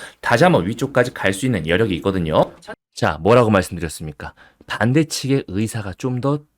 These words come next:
공격적으로 나오면서 분쟁이 심화된다면 다시 한번 미친 듯이 날아갈 수 있다라고 말씀드렸죠.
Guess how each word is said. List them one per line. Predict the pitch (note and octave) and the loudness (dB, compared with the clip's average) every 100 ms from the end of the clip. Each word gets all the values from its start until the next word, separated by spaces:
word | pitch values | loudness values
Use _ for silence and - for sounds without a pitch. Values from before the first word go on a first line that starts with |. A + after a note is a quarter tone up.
| _ | _
공격적으로 | - B2+ C3+ D3 - A#2+ A#2 | -6 0 2 2 -2 -2 -2
나오면서 | E2+ E2 B2 A2 G2+ A2+ - | -2 -4 -2 -2 -2 -2 -4
분쟁이 | - D3 E3 D#3+ | 2 4 6 4
심화된다면 | - D#3+ D3+ C3 A2+ D#2+ | 2 0 -2 -2 -4 -6
다시 | - - | -8 -6
한번 | G#2+ E2+ | -6 -4
미친 | E2+ - D3+ C#3+ | -6 -4 -2 -2
듯이 | C3 F2+ | -4 -4
날아갈 | E2 G2 | -4 -4
수 | F#2+ - | -6 -6
있다라고 | F#2 E2+ A#2 G#2+ | -4 -2 -4 -4
말씀드렸죠. | D#2 D#2 D#2 - D2+ - - | -4 -6 -10 -8 -10 -10 -18